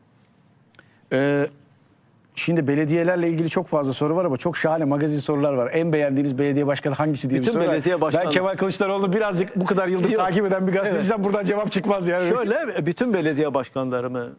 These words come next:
Speaker 2: e, gerçekten, e, hem beğeniyorum hem, e, e, hepsine saygı duyuyorum. Her birisi kendi olanakları ölçüsünde. Yani bazen ilçe, bazen il, bazen büyükşehir. Her birisi kendi,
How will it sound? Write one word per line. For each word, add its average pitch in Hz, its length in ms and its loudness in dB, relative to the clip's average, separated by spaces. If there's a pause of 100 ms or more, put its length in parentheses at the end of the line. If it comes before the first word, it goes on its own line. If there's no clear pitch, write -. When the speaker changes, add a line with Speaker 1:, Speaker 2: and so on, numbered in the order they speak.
Speaker 2:
e, 143 80 -8
gerçekten, 131 680 -6 (120)
e, 127 400 -2 (1000)
hem 185 240 2
beğeniyorum 170 520 0
hem, 139 280 -2
e, 143 100 -2 (1120)
e, 135 200 0
hepsine 151 340 0
saygı 135 400 -2
duyuyorum. 135 480 -2 (440)
Her 247 360 0
birisi 220 340 0
kendi 202 600 0 (400)
olanakları 185 640 0
ölçüsünde. 123 640 -4 (500)
Yani 139 300 -2 (220)
bazen 160 540 -2 (120)
ilçe, 170 560 -2
bazen 131 420 -2
il, 196 320 -2 (320)
bazen 143 420 -2
büyükşehir. 127 420 -6 (480)
Her 277 320 -2
birisi 156 280 -2
kendi, 165 460 -2